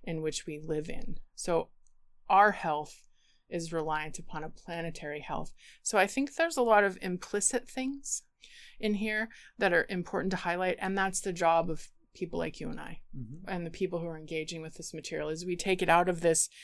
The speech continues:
Speaker 1: "Yeah, we need, I, we know we need to talk about infrastructure and soft and hard limits and this and that," but at the same time, we need to say, um, "We care about Lismore as much as we care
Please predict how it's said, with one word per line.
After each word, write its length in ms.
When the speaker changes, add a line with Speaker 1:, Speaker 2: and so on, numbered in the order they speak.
Speaker 1:
"Yeah, 160
we 140
need, 200
I, 140
we 140
know 180
we 100
need 120
to 80
talk 180
about 300
infrastructure 720
and 160
soft 540
and 200
hard 260
limits 440
and 180
this 180
and 120
that," 180
but 100
at 120
the 60
same 240
time, 240
we 140
need 200
to 60
say, 340
um, 280
"We 220
care 260
about 300
Lismore 480
as 140
much 240
as 140
we 120
care 500